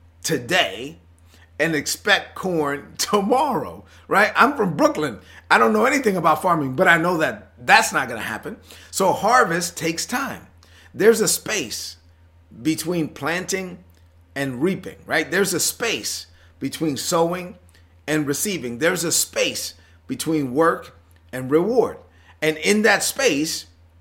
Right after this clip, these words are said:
you just have to continue to believe God. Now, the enemy is gonna put pressure on you in that space. He wants you to give up. I'll deal with that in the third point. But before I move on from the second point, this reminds me of something that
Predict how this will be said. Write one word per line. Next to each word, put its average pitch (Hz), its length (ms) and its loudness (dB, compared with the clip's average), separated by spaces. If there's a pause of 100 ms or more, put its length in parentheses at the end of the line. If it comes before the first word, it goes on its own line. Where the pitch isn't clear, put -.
(760)
you 175 180 0
just 196 240 0
have 151 160 0
to 165 80 -6
continue 156 400 -2
to 151 60 0
believe 151 260 0
God. 160 200 2
Now, 139 320 -4
the 135 180 -4
enemy 202 220 2
is 139 100 0
gonna 147 160 -2
put - 220 -8
pressure 175 320 -2
on 113 200 -4
you 120 220 -6 (260)
in 147 120 -4
that 147 200 2
space. - 480 -2 (180)
He - 160 -4
wants 160 300 0
you 147 60 2
to 127 80 -2
give 143 220 0
up. 160 180 2
I'll 120 120 0
deal 143 160 0
with 131 160 -4
that 135 320 -4
in 127 120 -6
the 113 100 -6
third 160 260 2
point. 98 240 -14 (440)
But 147 180 0
before 180 280 2
I 190 40 6
move 185 220 0
on 170 120 2
from 151 160 -8
the 127 60 -6
second 175 300 -4
point, 131 340 -8
this 170 180 -4
reminds 165 360 -2
me 147 120 -4
of 135 100 -6
something 151 340 -4
that 139 280 -6